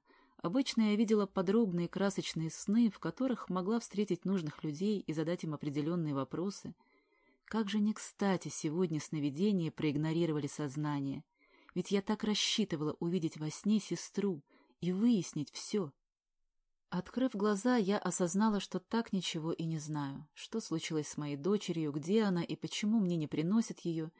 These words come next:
ничего не говорят. Меня захлестнуло волной негодования и гнева. Я прокричала: «Сестра, ну где же ты? Почему не приходишь, когда ты мне так нужна?» К неожиданности на мой зов в палату вбежала обычная медсестра,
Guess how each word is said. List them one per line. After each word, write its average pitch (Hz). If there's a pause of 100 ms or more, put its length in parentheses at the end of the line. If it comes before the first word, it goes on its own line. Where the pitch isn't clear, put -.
(400)
ничего 160
не 151
говорят. 139 (720)
Меня 190
захлестнуло 202
волной 185
негодования 190
и 196
гнева. 175 (420)
Я 196
прокричала: 196
«Сестра, 226
ну 196
где 220
же 190
ты? 220 (300)
Почему 339
не 208
приходишь, 220
когда 208
ты 269
мне 214
так -
нужна?» 233 (920)
К -
неожиданности 202
на 196
мой 196
зов 220
в -
палату 190
вбежала 185
обычная 175
медсестра, 233